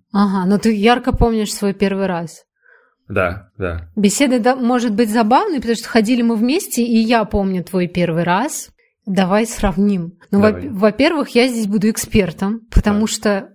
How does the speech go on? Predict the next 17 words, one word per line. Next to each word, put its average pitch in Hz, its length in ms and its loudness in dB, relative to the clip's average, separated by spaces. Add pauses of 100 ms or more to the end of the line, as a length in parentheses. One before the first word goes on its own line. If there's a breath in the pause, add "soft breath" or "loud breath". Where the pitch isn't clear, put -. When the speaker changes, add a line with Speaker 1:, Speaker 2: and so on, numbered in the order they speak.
(100)
Speaker 1:
в 202 140 0
окрашивании 226 760 0
я 202 120 0
точно 180 640 -2
эксперт. - 500 -4
Десять 240 500 -4
лет 220 320 0 (480 loud breath)
была 196 440 0
моделью 190 560 0
Тонингай, 196 800 0
и 220 120 -2
у 196 40 2
меня 214 240 0
цвет 214 320 -2
волос 220 540 0 (180)
или 226 180 2
стрижка 196 720 -4